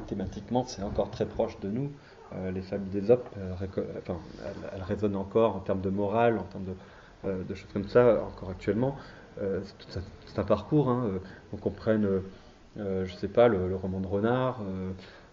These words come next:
euh, bah, le Renard de Goethe, euh, moi, que, que, que j'aime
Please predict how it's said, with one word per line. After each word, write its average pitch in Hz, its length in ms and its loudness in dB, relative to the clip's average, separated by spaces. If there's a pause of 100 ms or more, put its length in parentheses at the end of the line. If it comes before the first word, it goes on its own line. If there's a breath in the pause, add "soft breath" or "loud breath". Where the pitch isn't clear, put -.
(140)
euh, 87 480 -4
bah, 90 80 -6
le 95 80 -2
Renard 107 380 2
de 95 80 -4
Goethe, 107 400 2
euh, 92 180 -4
moi, 95 140 -6
que, 92 320 -10
que, 98 60 -8
que 92 200 -12
j'aime 92 180 -8